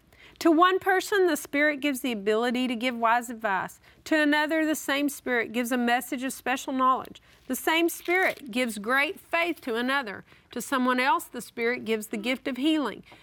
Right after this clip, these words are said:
To one person, the power to perform miracles, the other ability to prophesy.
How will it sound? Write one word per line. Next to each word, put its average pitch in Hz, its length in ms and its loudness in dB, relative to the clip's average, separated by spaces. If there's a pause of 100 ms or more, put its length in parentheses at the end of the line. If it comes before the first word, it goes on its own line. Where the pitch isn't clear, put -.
(160)
To 247 120 -4
one 254 220 2
person, 302 440 0
the 302 80 2
power 285 400 2
to 339 80 -2
perform 311 460 0
miracles, 311 560 -2
the 240 100 -2
other 262 220 0
ability 320 580 -2
to 320 100 0
prophesy. 240 580 -4